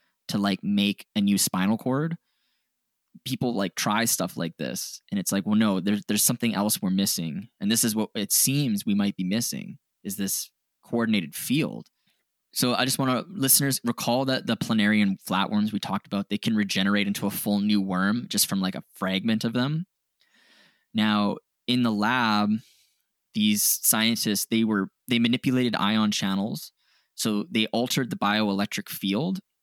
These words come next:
and they could cause the flatworms to form two heads or no heads.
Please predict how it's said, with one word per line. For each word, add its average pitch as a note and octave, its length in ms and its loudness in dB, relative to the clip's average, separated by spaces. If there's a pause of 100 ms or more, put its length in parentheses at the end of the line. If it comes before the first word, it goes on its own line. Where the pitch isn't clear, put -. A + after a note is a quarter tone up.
(720)
and A2+ 140 2
they B2 80 4
could - 180 -2
cause B2+ 440 0
the A2+ 60 -4
flatworms G#2+ 760 0
to A#2 100 -4
form G2+ 400 0 (100)
two D3+ 240 4
heads C3+ 640 -2 (480)
or G#2+ 140 2
no G#2+ 340 4
heads. - 640 -6